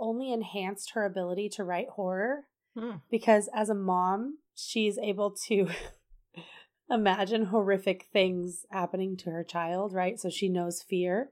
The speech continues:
Speaker 1: So she feels like she can write it. She started gravitating toward horror when she was five or six years old with a love for Scooby-Doo.
Speaker 2: Hmm.
Speaker 1: And she first wanted to be a writer when she was twelve. And then this is the last thing I have, but it was her advice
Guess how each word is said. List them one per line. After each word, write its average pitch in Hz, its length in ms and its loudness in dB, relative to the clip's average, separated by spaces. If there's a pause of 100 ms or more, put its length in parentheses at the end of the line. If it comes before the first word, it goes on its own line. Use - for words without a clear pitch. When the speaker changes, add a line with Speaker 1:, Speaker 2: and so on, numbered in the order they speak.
(120)
Speaker 1:
So - 120 -20
she 196 120 -6
feels 185 200 2
like 185 160 0
she - 180 -2
can 190 160 -4
write 170 240 -2
it. 214 180 2 (320)
She - 240 0
started 233 300 6
gravitating 208 580 4
toward 208 240 0
horror 202 320 4
when 202 160 -4
she 220 120 -2
was 196 140 -2
five 190 240 -2
or 214 80 -2
six 220 300 -6
years 226 160 -2
old 202 180 -2
with 220 160 -4
a 202 60 2
love 185 340 0
for 196 100 -4
Scooby-Doo. 202 920 -2 (280)
Speaker 2:
Hmm. 269 220 -6 (340)
Speaker 1:
And 190 480 -2
she - 160 -4
first 202 320 0
wanted 190 220 -2
to 175 60 -8
be 190 100 0
a 180 40 -2
writer 180 300 -2
when 185 140 -4
she 196 140 -6
was 202 160 -6
twelve. 185 420 -6 (500)
And 220 100 -6
then 240 80 -2
this 254 160 2
is 240 80 0
the 220 80 0
last 214 260 6
thing 208 120 -6
I 202 60 -4
have, 185 260 -2
but 190 100 -2
it 190 80 -2
was 196 180 -6
her 190 180 0
advice 214 520 0